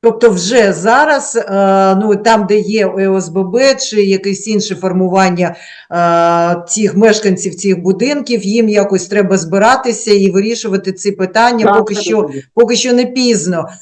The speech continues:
Speaker 1: А, до речі, коли буде пізно, коли немає вже, не, не буде в продажу ось цих генераторів, чи коли вже вдарять
Speaker 2: А нікуди
Speaker 1: морози?
Speaker 2: немає.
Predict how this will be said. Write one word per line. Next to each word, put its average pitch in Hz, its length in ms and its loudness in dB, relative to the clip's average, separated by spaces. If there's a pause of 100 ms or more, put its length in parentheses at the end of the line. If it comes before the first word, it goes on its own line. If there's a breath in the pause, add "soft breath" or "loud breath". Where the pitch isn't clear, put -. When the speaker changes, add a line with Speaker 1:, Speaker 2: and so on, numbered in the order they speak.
(120 loud breath)
Speaker 1:
А, 190 300 4
до 214 160 4
речі, 302 320 -2
коли 285 280 -2
буде 262 300 -2
пізно, 240 600 -4 (300 loud breath)
коли 254 360 2
немає 254 480 2
вже, 240 280 -4
не, 240 280 0
не 247 200 0
буде 233 320 -4
в 196 80 -8
продажу 240 560 0
ось 233 200 2
цих 240 180 -6
генераторів, 254 720 0
чи 220 680 2
коли 226 200 4
вже 208 220 -2
вдарять 208 320 0
Speaker 2:
А 214 40 0
нікуди 208 240 2
Speaker 1:
морози? - 180 -2
Speaker 2:
немає. 220 500 -2